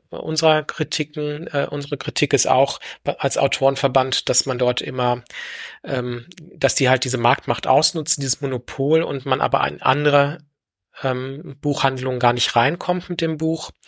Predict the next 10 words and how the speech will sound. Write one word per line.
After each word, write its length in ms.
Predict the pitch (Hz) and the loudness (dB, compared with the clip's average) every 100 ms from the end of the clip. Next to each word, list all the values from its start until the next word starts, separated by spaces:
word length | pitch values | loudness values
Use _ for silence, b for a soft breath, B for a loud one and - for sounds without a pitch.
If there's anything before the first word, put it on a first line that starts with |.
| B B B B B B B | B B B B B B B
Und 540 | - 135 135 131 - 131 | -6 -4 -4 -4 -2 2
dass, 220 | - - | 4 2
ähm, 320 | - 127 123 | 0 -4 -4
dadurch, 500 | - 120 127 127 - - | 2 2 2 -2 -4 -6
ähm, 340 | 123 123 120 - | -8 -10 -12 -2
ja, 320 | 127 123 120 | 2 2 0
ein 140 | 143 | -4
Monopol 460 | 139 139 127 - 143 | 2 2 0 2 4
natürlich 260 | 139 - - | 4 0 -2
nochmal 180 | 127 | 0